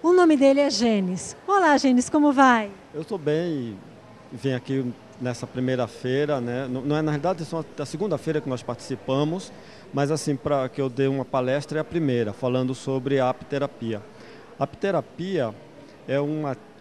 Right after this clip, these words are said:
Speaker 2: não é uma coisa nova, porque os egípcios já usavam, porém o registro, o primeiro registro, eh, atuais foi de um médico austríaco chamado Philipp Terk.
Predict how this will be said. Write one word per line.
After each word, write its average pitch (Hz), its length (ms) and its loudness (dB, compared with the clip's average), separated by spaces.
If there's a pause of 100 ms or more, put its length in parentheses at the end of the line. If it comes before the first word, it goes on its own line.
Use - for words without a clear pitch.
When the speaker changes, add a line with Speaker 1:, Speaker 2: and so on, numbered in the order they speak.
(220)
Speaker 2:
não 220 160 -6
é 262 100 -6
uma 147 160 -4
coisa 156 380 -4
nova, 143 560 -2 (200)
porque 143 240 -6
os 139 280 -2
egípcios 139 500 -6
já 143 160 -2
usavam, 127 540 -2
porém 165 460 -4
o 139 60 -6
registro, 147 640 -8
o - 20 -10
primeiro 180 300 -6
registro, 131 500 -10 (460)
eh, 120 540 -4
atuais 139 680 -4 (120)
foi 165 180 -6
de 156 160 -8
um 165 220 -4
médico 147 420 -4
austríaco 139 600 -6
chamado 139 300 -8
Philipp 202 380 -12
Terk. - 440 -4